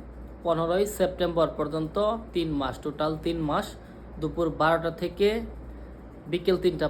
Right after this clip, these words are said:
পর্যন্ত কোনো শ্রমিককে দিয়ে কাজ করানো যাবে না। আপনাদের সুবিধার্থে আবার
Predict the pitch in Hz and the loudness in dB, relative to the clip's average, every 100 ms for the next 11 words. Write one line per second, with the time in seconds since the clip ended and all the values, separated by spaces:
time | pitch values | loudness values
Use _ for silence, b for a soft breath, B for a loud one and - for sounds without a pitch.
0 | - 131 131 120 - 185 233 - - - | 0 -4 -4 -8 -4 -4 -4 -12 -14 -14
1 | - 160 165 160 180 180 170 - 156 170 | -6 -2 -2 0 -2 -2 -2 -4 0 2
2 | 196 196 151 135 - 139 135 127 123 117 | 0 2 0 0 -2 -2 -2 -4 -6 -4
3 | 165 190 202 - 143 - 165 170 - 170 | -2 -2 -4 -4 -4 -2 0 0 0 0
4 | 170 175 - 196 196 139 147 | 2 0 2 0 0 0 0